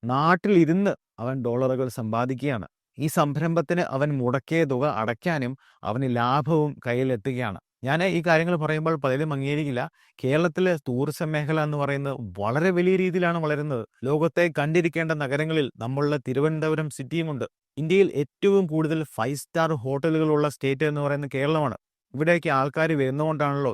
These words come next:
ഈ ഹോട്ടലുകൾ പണിത് വരുത്തുന്നത്. എന്നാൽ ഈ ഹോട്ടലുകളിലൊക്കെ കൂടുതലും നോർത്ത് ഇന്ത്യൻസും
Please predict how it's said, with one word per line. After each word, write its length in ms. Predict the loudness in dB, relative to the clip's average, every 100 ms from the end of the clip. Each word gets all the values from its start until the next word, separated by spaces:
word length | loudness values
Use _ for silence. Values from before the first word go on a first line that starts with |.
| -2
ഈ 80 | -6
ഹോട്ടലുകൾ 480 | -4 -4 -2 -2 -2
പണിത് 280 | -2 -2
വരുത്തുന്നത്. 440 | -2 -4 -6 -8 -8 -14 _ -12
എന്നാൽ 220 | -2 0 0
ഈ 160 | 0 2
ഹോട്ടലുകളിലൊക്കെ 840 | 2 2 2 2 2 2 0 -4
കൂടുതലും 440 | -4 -2 0 0 -2
നോർത്ത് 380 | -2 -2 -4 -4
ഇന്ത്യൻസും 440 | -2 -2 -4 -6